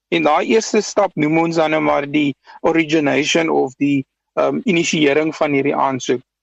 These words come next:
Daai stap volg dan sommer onmiddellik oor in 'n tipe van 'n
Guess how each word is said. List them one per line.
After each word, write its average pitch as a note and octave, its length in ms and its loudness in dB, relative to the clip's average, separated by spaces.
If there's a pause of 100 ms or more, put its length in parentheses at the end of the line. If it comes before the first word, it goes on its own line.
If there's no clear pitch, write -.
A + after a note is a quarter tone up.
(1500)
Daai D#3 440 0 (580)
stap - 560 -4
volg G3+ 380 0
dan F#3+ 160 0
sommer G3 220 2
onmiddellik E3 500 2
oor F#3 360 2
in D#3+ 140 0
'n D3 220 0 (500)
tipe G#3 240 0
van F3+ 220 0
'n D3 80 -2